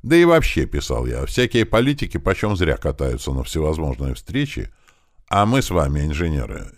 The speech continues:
чем хуже? Посидим, пивка попьем, глядишь, и еще чего придумаем".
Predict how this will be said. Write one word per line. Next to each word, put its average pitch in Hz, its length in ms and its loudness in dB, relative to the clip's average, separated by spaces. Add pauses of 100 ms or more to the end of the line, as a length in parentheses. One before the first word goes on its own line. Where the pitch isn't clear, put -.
чем 87 320 -4
хуже? - 400 -12 (960)
Посидим, 131 680 0
пивка 117 380 4
попьем, 98 500 2
глядишь, 101 480 0
и 80 100 -4
еще 85 280 -2
чего 80 280 0
придумаем". 65 680 -4